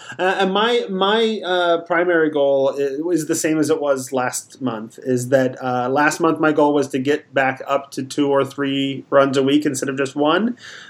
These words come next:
Uh, and I failed at that goal this, over the last month. So my goal is once again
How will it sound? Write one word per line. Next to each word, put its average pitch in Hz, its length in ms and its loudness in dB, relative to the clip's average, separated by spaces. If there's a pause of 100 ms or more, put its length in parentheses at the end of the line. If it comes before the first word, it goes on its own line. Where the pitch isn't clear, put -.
(100)
Uh, 143 360 2
and 143 160 -2
I 135 180 0
failed 143 640 0
at 175 160 -2
that 190 220 0
goal 202 260 2
this, 196 180 -4
over 190 200 2
the 190 80 2
last 196 260 2
month. 233 280 0
So 151 180 0
my 147 160 2
goal 151 460 2
is 143 280 0
once 143 240 -2
again 135 460 -2